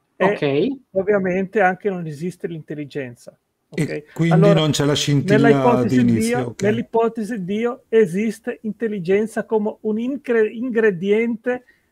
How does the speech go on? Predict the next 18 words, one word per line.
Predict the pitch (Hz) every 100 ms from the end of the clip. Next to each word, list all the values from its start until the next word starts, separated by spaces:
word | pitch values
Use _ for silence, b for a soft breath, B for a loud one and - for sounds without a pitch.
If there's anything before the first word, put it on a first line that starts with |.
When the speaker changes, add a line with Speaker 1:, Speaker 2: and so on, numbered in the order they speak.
| b _
Speaker 1:
per | 226 220
creare | - 226 202 185 185 190 202 202 _ _ _
l'universo | 180 170 156 160 175 165 - 214
e, | 240 180 170 170 -
e | 175 160 151 160
il | 190 180
mo-, | 185 226
messa | 180 180 -
a | 185
punto | - 185 175 190
fino | - 190 175 180
dell'universo. | 160 151 147 139 127 - _ _ _
Nell'altra | 202 226 226 233 147 247
Speaker 2:
Sì, |
ma |
Speaker 1:
ipotesi | - 214 208 220 220 214 240
questa | 226 220 240
intelligenza | 208 214 196 175 185 - 208